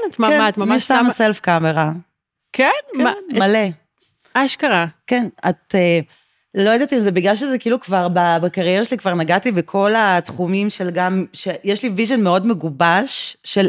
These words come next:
Speaker 2: איך אני רוצה שדברים ייראו, אז אם יבוא צלם,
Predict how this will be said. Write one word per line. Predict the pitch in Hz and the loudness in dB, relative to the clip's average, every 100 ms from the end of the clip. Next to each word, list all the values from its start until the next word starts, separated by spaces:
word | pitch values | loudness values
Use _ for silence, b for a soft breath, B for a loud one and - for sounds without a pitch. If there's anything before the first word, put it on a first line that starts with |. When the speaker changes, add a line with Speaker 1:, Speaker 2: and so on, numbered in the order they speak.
| - | 2
Speaker 2:
איך | 185 214 | 0 2
אני | 208 | 2
רוצה | 180 175 190 | 2 0 0
שדברים | 202 190 208 214 | 0 0 2 2
ייראו, | 214 214 240 254 - b b b b b b | 2 2 2 0 -4 b b b b b b
אז | 175 175 147 - _ _ _ _ _ _ _ - | 2 2 -2 -14 _ _ _ _ _ _ _ 0
אם | 214 226 220 - - | 2 4 2 -2 -2
יבוא | 196 180 214 | 0 2 0
צלם, | 208 202 | 2 2